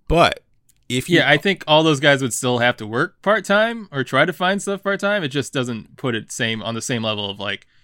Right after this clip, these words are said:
Speaker 2: you have to find part-time work or you're, you're not gonna be able to feed your kid.
Speaker 1: It's, it's always a fun choice, but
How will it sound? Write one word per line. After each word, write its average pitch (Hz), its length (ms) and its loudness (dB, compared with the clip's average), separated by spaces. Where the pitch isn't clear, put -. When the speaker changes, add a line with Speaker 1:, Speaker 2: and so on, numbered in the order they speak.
Speaker 2:
you 117 140 -4
have 113 160 4
to 113 100 -10
find 107 260 -2
part-time 101 440 -4
work 95 200 -12
or 98 60 -8
you're, 95 260 -12
you're 113 80 -12
not 92 140 -12
gonna 98 120 -12
be 92 60 -16
able 87 60 -18
to - 40 -20
feed 92 160 -16
your 92 120 -20
kid. - 320 -14
Speaker 1:
It's, - 300 -18
it's - 140 -8
always 110 320 2
a - 40 -16
fun 85 220 -10
choice, - 300 -12
but - 160 -6